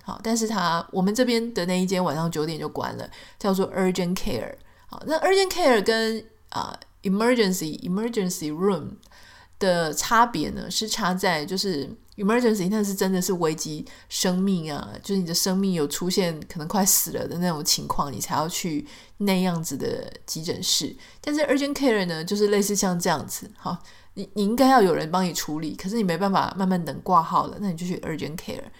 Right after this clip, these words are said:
那相对就便宜很多，因为我们的保险有 cover 嘛。所以我记得我老公去挂号大概就花了二十块美金，差不多六百块台币。好，然后他就进去，我们就想说，我就跟他讲说，“这个一定要，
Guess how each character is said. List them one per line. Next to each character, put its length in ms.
那 120
相 240
对 160
就 120
便 200
宜 140
很 220
多， 340
因 80
为 60
我 40
们 120
的 320
保 160
险 180
有 160
cover 400
嘛。 100
所 160
以 20
我 80
记 140
得 100
我 80
老 140
公 160
去 180
挂 240
号 220
大 140
概 160
就 180
花 220
了 80
二 100
十 160
块 180
美 240
金， 280
差 120
不 80
多 140
六 160
百 140
块 180
台 200
币。 220
好， 300
然 120
后 80
他 80
就 80
进 280
去， 260
我 60
们 80
就 100
想 240
说， 100
我 80
就 80
跟 120
他 80
讲 180
说 140
，“这 100
个 80
一 140
定 180
要， 420